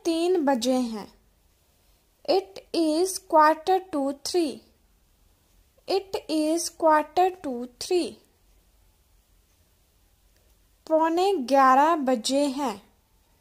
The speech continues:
it is quarter to eleven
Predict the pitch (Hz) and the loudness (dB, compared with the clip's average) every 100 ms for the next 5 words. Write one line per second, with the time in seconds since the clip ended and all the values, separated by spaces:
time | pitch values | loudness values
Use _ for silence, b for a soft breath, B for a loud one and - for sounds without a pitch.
0 | _ _ _ _ _ _ 392 403 - - | _ _ _ _ _ _ -4 -4 -8 -20
1 | _ 311 302 330 330 - 339 320 320 381 | _ -2 0 -2 -4 2 4 4 2 -4
2 | 381 - 285 262 269 330 349 262 196 | -4 -4 -4 -4 -2 0 2 -2 -8